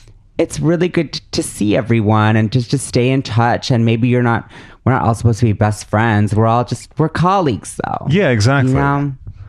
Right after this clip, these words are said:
Speaker 1: That's how I see it.
Speaker 2: Yeah. Professional colleagues with the friendly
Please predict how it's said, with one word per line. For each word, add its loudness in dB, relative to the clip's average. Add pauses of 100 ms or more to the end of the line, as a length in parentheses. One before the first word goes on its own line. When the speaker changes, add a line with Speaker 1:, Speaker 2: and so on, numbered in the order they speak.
(120)
Speaker 1:
That's -6
how 0
I 0
see -4
it. -4
Speaker 2:
Yeah. 2 (460)
Professional 0
colleagues 2
with 0
the 2
friendly 0